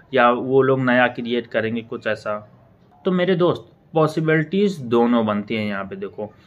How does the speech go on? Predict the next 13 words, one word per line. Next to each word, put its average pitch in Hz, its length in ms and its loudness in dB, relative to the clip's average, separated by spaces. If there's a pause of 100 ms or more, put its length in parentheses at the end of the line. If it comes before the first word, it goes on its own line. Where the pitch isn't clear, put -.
(240)
अगर 135 260 2
आप 170 200 4
उनको 147 400 0
वो 151 320 2
यूएन 143 320 2
नंबर 139 340 0
नहीं 127 440 -2
दोगे, 147 320 0
तो 180 140 -8
कंपनी 139 500 -2
आपका 131 320 -2
यूएन 127 280 -2
नंबर 139 400 -2